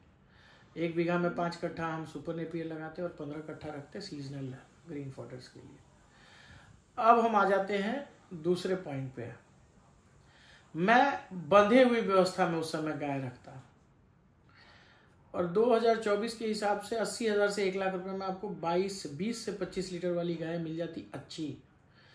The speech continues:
बॉडी स्कोर जरूर देखता कि अच्छी बॉडी स्कोर की गाय मिले और खाने में चाय, चाव रखने वाली गाय मिले। बाकी वैक्सीनेशन वगैरह का जो expenses आता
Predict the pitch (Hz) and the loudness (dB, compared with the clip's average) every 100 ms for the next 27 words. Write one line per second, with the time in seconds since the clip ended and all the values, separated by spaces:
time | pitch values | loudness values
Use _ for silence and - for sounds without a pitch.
0 | - - - - 139 143 196 220 262 - | -20 -20 -20 -12 0 6 8 8 6 4
1 | 226 196 180 160 170 170 165 180 170 160 | 2 4 4 4 2 -2 -2 -2 0 -2
2 | - 160 156 151 151 151 147 156 151 147 | -2 -2 -2 -2 -4 -4 -8 -6 -6 -8
3 | 147 147 180 - - - 196 190 180 180 | -8 -10 -12 -14 -20 -12 -10 -6 -2 -2
4 | 196 196 196 170 165 170 180 - 170 170 | -2 -6 -4 -2 0 0 0 -2 -2 0
5 | 165 - 156 151 147 143 127 123 127 127 | 0 -4 -8 -8 -8 -6 -8 -8 -10 -12
6 | 107 139 - - _ - - - - - | -14 -18 -20 -20 _ -20 -20 -20 -20 -20
7 | _ _ - - - 170 175 220 196 190 | _ _ -20 -18 0 2 2 2 2 2
8 | 180 180 202 196 185 180 180 170 180 170 | 0 -2 -2 0 0 2 0 2 0 -2
9 | - 160 175 165 160 156 | -6 -6 -4 -4 -4 -8